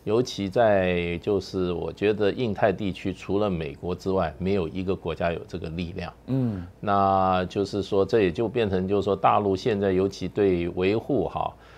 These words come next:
Speaker 1: 台海附近的整个主权啊，海域的主权啊，那就是说用实际做的，
Speaker 2: 嗯，
Speaker 1: 也不是讲空口白-，
Speaker 2: 没错。
Speaker 1: 说白话了，那展现实力。
Speaker 2: 是。
Speaker 1: 那要来挑战的话，那就看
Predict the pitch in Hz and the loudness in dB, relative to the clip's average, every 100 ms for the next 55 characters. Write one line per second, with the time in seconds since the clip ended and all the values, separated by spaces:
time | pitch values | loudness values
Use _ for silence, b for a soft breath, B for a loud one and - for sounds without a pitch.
0 | b - 110 139 110 - 113 98 101 87 | b -2 2 6 4 2 -2 -2 -2 -2
1 | 80 90 104 - 82 - 85 85 76 - | -4 -2 -2 -4 -8 -6 -6 -4 -4 0
2 | 90 90 151 110 92 92 78 - 82 82 | 0 2 2 2 2 -2 -8 -8 -6 -6
3 | - - b b b - 110 98 107 95 | -8 -10 b b b 0 2 2 2 0
4 | - 95 92 90 - - 120 98 95 90 | 2 2 2 0 -6 -4 -2 0 -4 -4
5 | 92 - 90 - - - - 131 104 85 | -6 -2 -4 -4 -12 -18 -6 -4 -4 -4
6 | 95 104 110 92 90 78 117 110 82 98 | -4 -2 -4 0 0 0 -2 0 0 0
7 | 92 - 104 87 82 95 71 - b b | 0 2 4 4 6 6 4 -2 b b
8 | b 110 101 95 - 110 - 95 107 92 | b -6 0 2 4 2 2 -2 -2 -4
9 | - - 110 107 101 101 120 101 98 - | -8 -4 2 4 4 6 6 6 4 2
10 | - 123 92 95 80 - b b b 113 | 4 2 4 4 4 2 b b b -2
11 | 101 95 95 - 107 90 | 0 2 0 4 4 4